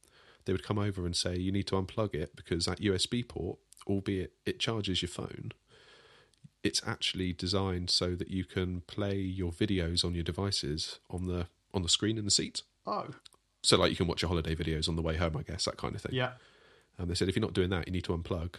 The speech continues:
Speaker 1: 'cause it's a, a safety hazard with the lithium-ion batteries."
Speaker 2: That's, that's odd. We, we weren't, um, we weren't told off at all. We, we, the only thing was that we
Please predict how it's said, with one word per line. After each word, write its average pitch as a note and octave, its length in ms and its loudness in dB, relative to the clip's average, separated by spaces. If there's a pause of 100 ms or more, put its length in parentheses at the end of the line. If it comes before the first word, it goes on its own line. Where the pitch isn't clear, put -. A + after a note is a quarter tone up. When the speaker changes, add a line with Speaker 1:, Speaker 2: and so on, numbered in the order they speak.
(380)
Speaker 1:
'cause F2+ 260 0
it's - 160 0
a, F#2 140 0
a E2+ 100 -6
safety A#2+ 300 2
hazard D#2+ 360 -4
with E2+ 100 -6
the F2 80 -2
lithium-ion F#2+ 560 0
batteries." - 440 -6 (380)
Speaker 2:
That's, - 640 -14
that's - 180 -10
odd. B2+ 280 -6 (140)
We, C3+ 120 0
we D3 180 2
weren't, C#3 500 -2
um, B2+ 540 -6 (380)
we C#3 80 -4
weren't B2 220 -2
told B2+ 240 -4
off B2+ 160 -4
at C3+ 160 -8
all. C3+ 140 0
We, C3+ 140 -2
we, C#3 200 -4
the C#3+ 160 -2
only D#3 180 2
thing C3+ 200 -6
was C3+ 200 -6
that - 220 -8
we C3 320 -4